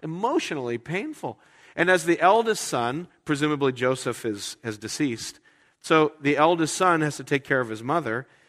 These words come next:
So he sees the beloved disciple, who most commentators agree is John, the gospel writer, there next to Mary, his mother, and the other ladies. And so he says, "This is no, your new son. This is your new mom."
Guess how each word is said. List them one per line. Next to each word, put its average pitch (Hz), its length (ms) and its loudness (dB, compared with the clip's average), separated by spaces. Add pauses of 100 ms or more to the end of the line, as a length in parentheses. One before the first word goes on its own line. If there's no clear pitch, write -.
So 151 200 2
he 139 120 4
sees 156 380 4 (400)
the 127 140 0
beloved 139 380 2
disciple, 120 480 -2
who 127 100 -6
most 123 220 -6
commentators 117 560 -6
agree 107 240 -6
is 101 80 -12
John, 110 520 -8
the 113 80 -12
gospel 107 400 -6
writer, 104 380 -6 (260)
there 135 220 4
next 127 320 -2
to - 80 -8
Mary, 117 400 0
his 110 180 -8
mother, 113 300 -4
and 113 160 -8
the 107 80 -4
other 110 380 -4
ladies. 110 480 -8 (260)
And 139 100 -4
so 165 140 4
he 165 60 6
says, 170 400 2 (260)
"This 151 180 2
is 165 200 2
no, 165 240 2
your 156 160 2
new 175 160 4
son. 170 480 0 (200)
This 147 200 0
is 147 120 -2
your 156 140 2
new 160 160 0
mom." 160 440 -4